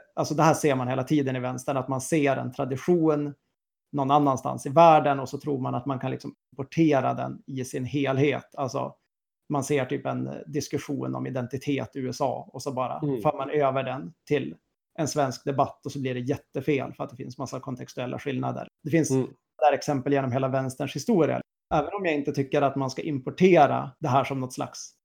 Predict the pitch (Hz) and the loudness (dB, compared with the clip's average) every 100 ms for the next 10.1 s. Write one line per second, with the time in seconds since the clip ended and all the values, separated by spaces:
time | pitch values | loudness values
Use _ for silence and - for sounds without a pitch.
0 | _ _ - 139 - 196 139 120 - 139 | _ _ -8 -4 4 4 4 -4 -8 -4
1 | 123 123 131 135 - 131 143 135 196 170 | -4 -4 -6 -6 -6 -8 -6 4 6 8
2 | 131 123 120 123 139 127 - 185 143 123 | 6 2 -4 -2 0 -2 0 2 2 0
3 | 160 _ _ _ _ _ - 147 131 175 | -6 _ _ _ _ _ -6 -4 0 4
4 | 180 135 131 139 _ _ _ - 156 147 | 4 2 -2 -10 _ _ _ -6 -2 -2
5 | 139 135 123 - 135 127 127 147 - _ | -2 -2 -2 -2 -4 -2 -4 -8 -14 _
6 | _ _ - 139 - - - 165 220 175 | _ _ -12 -12 -10 -12 0 6 8 6
7 | 120 117 139 135 - - 143 135 147 - | 2 -4 -6 -8 -8 -4 -4 -4 -10 -14
8 | - 185 - 143 139 - 135 - _ _ | -16 -12 -6 -2 -2 -2 -6 -8 _ _
9 | - 151 156 156 - 208 147 143 135 175 | -6 -6 -2 0 4 6 6 6 6 6
10 | - | 4